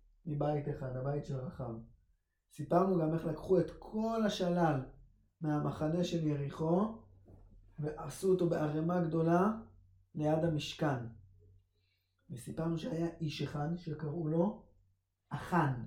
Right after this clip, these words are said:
אחן בן כרמי, הוא היה משבט יהודה, והוא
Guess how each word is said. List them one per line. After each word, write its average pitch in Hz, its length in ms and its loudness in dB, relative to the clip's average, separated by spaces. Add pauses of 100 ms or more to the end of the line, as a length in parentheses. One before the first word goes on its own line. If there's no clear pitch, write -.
(400)
אחן 175 380 0
בן 160 140 0
כרמי, 151 300 -4
הוא 151 80 0
היה 139 100 0
משבט 151 460 -2
יהודה, 127 500 -2 (1080)
והוא 208 800 2